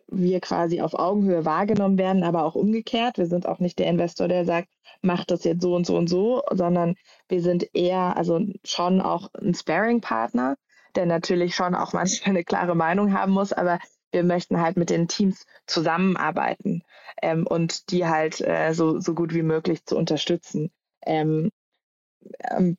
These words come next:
vor einer Finanzierungsrunde, äh, verhandelt man ja auch immer Verträge und so weiter und die sind auch super wichtig, aber wenn's dann so weit kommt, dass man da nachgucken muss, was eigentlich in den Verträgen steht, dann,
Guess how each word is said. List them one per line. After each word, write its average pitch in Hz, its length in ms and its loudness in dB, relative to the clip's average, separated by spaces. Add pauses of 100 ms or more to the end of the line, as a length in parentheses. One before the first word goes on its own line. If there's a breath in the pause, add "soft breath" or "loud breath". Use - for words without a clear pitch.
vor 202 180 -2
einer 202 180 0
Finanzierungsrunde, 196 1000 0
äh, 175 280 0
verhandelt 190 460 0
man 185 120 2
ja 180 140 2
auch 170 80 0
immer 185 200 0
Verträge 202 560 -2
und 214 120 0
so 214 140 0
weiter 214 400 0
und 180 160 0
die 185 80 2
sind 214 180 2
auch 185 120 -2
super 180 340 0
wichtig, 254 400 -2 (340 loud breath)
aber 175 240 2
wenn's 170 240 0
dann 185 180 2
so 175 140 2
weit 170 180 0
kommt, 185 320 0
dass 175 160 0
man 175 180 2
da 170 200 2
nachgucken 190 560 0
muss, 185 300 0
was 180 160 -2
eigentlich 180 220 0
in 175 60 2
den 175 120 2
Verträgen 214 460 0
steht, 190 340 0
dann, 185 180 2